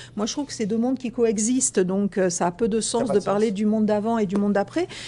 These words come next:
Speaker 1: Mais ce qu'on voit, en géopolitique en tout cas, c'est d'un côté, le plus visible, le plus médiatisé, c'est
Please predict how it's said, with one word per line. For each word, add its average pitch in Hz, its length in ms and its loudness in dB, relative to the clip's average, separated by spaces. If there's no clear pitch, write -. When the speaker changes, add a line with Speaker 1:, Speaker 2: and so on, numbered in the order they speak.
Speaker 1:
Mais 240 100 4
ce - 100 0
qu'on 302 200 2
voit, 311 380 2
en 285 160 0
géopolitique 277 760 -2
en 226 120 0
tout 226 140 -8
cas, 302 320 0
c'est 320 440 0
d'un 311 180 2
côté, 311 500 0
le 339 120 4
plus - 220 -4
visible, 269 640 2
le 214 120 4
plus 240 200 -4
médiatisé, 240 840 2
c'est 247 360 0